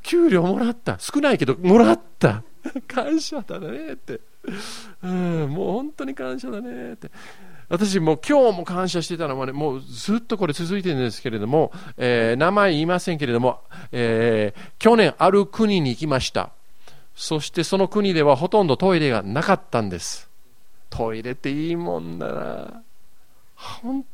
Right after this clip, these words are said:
当に。そしてね、日本のトイレはね、アメリカのトイレよりずっといい。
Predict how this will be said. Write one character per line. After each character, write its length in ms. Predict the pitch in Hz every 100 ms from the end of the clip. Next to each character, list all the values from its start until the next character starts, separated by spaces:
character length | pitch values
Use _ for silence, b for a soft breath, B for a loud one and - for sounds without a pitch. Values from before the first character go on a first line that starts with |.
| -
当 100 | 247
に。 60 | 262 B
そ 80 | 233
し 100 | -
て 120 | 202
ね、 160 | 175 - 165
日 220 | 139 240
本 340 | 254 294 330 311
の 100 | 202
ト 220 | 220 208
イ 40 |
レ 100 | 165
は 140 | 127 117
ね、 160 | 113 B
ア 120 | 170 233
メ 140 | 302
リ 100 | 302
カ 100 | 262
の 120 | 120
ト 180 | 175 175
イ 40 |
レ 180 | 135 110
よ 140 | 113 117
り 60 |
ず 140 | 104 214
っ 20 |
と 180 | - 107
い 80 |
い。 120 | 98